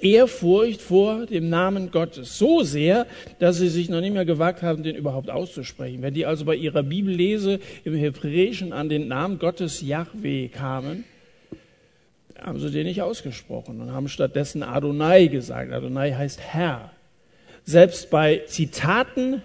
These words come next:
des Alten Testamentes, im Neuen Testamentes steht da Adonai, steht, äh, steht Herr. Letzt-,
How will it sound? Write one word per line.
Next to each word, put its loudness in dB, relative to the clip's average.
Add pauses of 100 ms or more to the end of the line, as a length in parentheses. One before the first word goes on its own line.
(120)
des -6
Alten -2
Testamentes, -2
im -4
Neuen 2
Testamentes -6
steht -2
da 0
Adonai, -4
steht, -10
äh, -12
steht -10
Herr. 2 (280)
Letzt-, -4